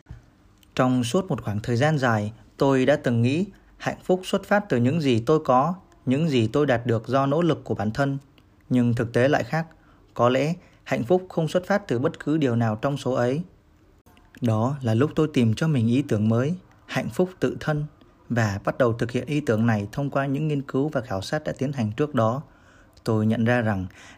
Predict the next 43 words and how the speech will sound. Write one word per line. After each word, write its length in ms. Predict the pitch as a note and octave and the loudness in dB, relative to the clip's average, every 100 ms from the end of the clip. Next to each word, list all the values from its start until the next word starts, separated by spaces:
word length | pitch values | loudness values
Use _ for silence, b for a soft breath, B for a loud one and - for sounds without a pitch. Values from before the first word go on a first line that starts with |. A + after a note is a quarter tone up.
| - | -6
cảm 180 | G2 G2 | -4 -2
xúc 200 | E3+ - | -2 -2
hạnh 120 | A#2+ | -4
phúc 220 | A#2+ F#3+ | -2 -2
của 100 | - | 0
mình 280 | A2+ G#2+ G2+ | 2 2 -2
tăng 220 | - C#3+ | -4 -2
lên 180 | C#3+ C#3 | -2 -2
đáng 180 | B2+ D#3+ | -2 -2
kể. 260 | - F2 A2+ A#2+ - - - _ - | -4 -6 -8 -14 -20 -20 -20 _ -6
Tôi 360 | A#2+ A#2 A2+ A2 | 0 2 0 -2
càng 180 | G#2+ G#2+ | -2 0
lúc 160 | D3+ D#3 | 0 -2
càng 160 | G#2 G2+ | -6 -4
cảm 180 | G2 G#2+ | -2 -2
nhận 160 | A2+ | 0
rõ 120 | B2+ | 0
hơn 280 | C#3+ D#3 D3+ | 0 -2 -4
sự 180 | - - | -4 -6
thanh 200 | D3 D3+ | -4 -4
thản 280 | - G2+ A2 | -4 -4 -2
và 60 | |
bình 200 | A2 A2 | 0 0
yên 180 | C3+ C#3+ | -2 -4
trong 200 | C#3 D3 | -4 -4
tâm 180 | D3+ D3 | -2 -2
hồn. 280 | B2 G2+ F#2+ - _ b b b b - | -2 -2 -6 -14 _ b b b b -4
Tôi 220 | A2 A2 | 0 2
nghêu 220 | A2+ A#2+ | 2 2
ngao 220 | A#2+ B2 B2 | 2 2 0
hát 220 | D#3+ - | -2 -4
cả 140 | G2 | -4
ngày 320 | G#2+ G#2+ G#2 | -2 -2 -4
và 100 | G#2+ | -4
cảm 240 | A2+ G2 G2+ | -4 -4 -4
thấy 200 | D#3 D3+ - | -4 -6 -6
trân 160 | D#3 D#3 | -6 -4
trọng 200 | C3+ A#2+ | -2 -2
mọi 140 | B2 | 0
người 180 | A#2 A2 | 0 -2
xung 220 | - C#3 | -2 -4
quanh, 280 | C3 C#3 C#3 - B B B - | -2 -2 -2 -8 B B B -4
và 320 | A2+ G#2 | -2 -2